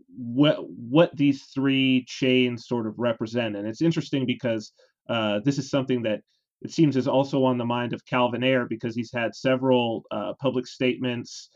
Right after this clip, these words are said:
and also tweets where he's sort of trying to explore what does, uh, the S V chain stand for, which is,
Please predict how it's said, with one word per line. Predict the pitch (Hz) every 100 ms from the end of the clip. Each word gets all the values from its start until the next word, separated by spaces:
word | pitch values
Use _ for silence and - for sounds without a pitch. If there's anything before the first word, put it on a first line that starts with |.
| _ _
and | 120 120
also | 120 117 - 117 113
tweets | - 175 143 127 - - _ _ _
where | 123 131
he's | 127 170 170 -
sort | 147 139
of | 123
trying | - 135 127
to | -
explore | 110 - 131 123 120
what | 117 131 131
does, | 120 120 117 113 - _ _ _ -
uh, | 110 107 104 - - - - 117
the | 143 139
S | 135
V | 127 135 131
chain | - - 127 127 123 120 113 _ _ _ _ _
stand | - - 131 131 120
for, | 120 117
which | 143 208
is, | 247